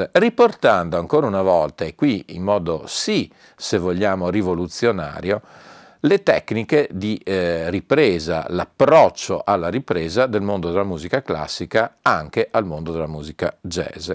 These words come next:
con risultati a dir poco sorprendenti.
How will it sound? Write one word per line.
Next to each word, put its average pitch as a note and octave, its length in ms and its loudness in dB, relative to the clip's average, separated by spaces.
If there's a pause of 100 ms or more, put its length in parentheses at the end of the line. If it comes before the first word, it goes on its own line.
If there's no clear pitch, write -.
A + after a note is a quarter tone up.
con A#2+ 260 2
risultati F2+ 720 -4
a E2 140 -4
dir E2+ 200 -6
poco E2 380 -6
sorprendenti. E2 1200 -2